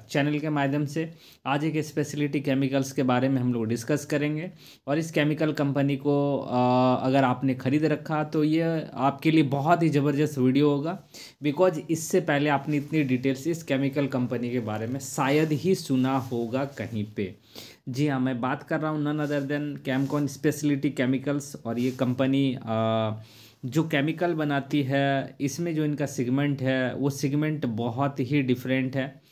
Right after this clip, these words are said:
बहुत ही डिफरेंट का मतलब totally डिफरेंट है। इस सेक्टर पे दूसरी कोई कंपनी इंडियन स्टॉक मार्केट पे लिस्टेड नहीं है, as मेरे जितने, आ, नॉलेज के अंडर पे है वो मैं आपके साथ में रख रहा हूँ,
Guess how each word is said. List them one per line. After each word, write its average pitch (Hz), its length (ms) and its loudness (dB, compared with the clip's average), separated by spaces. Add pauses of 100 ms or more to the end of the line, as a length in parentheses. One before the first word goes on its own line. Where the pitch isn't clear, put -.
(300)
बहुत 127 500 -2
ही 143 140 0
डिफरेंट 135 440 0
का 139 80 -2
मतलब 135 380 -2
totally 147 440 4
डिफरेंट 120 440 0
है। 98 180 -4
इस 123 140 -2
सेक्टर 143 340 0
पे 143 160 -2
दूसरी 127 360 0
कोई 151 300 0
कंपनी 147 580 0 (400)
इंडियन 175 300 2
स्टॉक 160 320 0
मार्केट 143 460 0
पे 139 60 2
लिस्टेड 131 520 4
नहीं 135 280 4
है, 147 500 0 (160)
as 147 360 0 (580)
मेरे 156 340 4
जितने, 147 520 -2
आ, 123 260 0
नॉलेज 127 380 4
के 143 400 4
अंडर 139 480 2
पे 139 180 0
है 139 280 2
वो 123 220 2
मैं 123 180 2
आपके 113 260 -4
साथ 113 280 -6
में 120 320 -4
रख 110 280 -2
रहा 104 100 -2
हूँ, 98 200 -8